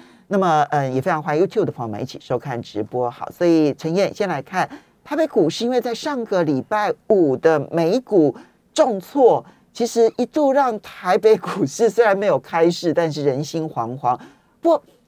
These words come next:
今天凌晨也很戏剧化，最后一个小时呢，美国股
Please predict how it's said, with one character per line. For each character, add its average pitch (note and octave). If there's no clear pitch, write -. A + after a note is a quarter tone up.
今 D4+
天 D#4
凌 A#3+
晨 G3
也 E3+
很 F3+
戏 -
剧 C3
化， A#2
最 E4
后 B3+
一 B3+
个 G#3
小 D#3
时 -
呢， C#3+
美 C#3
国 G3+
股 -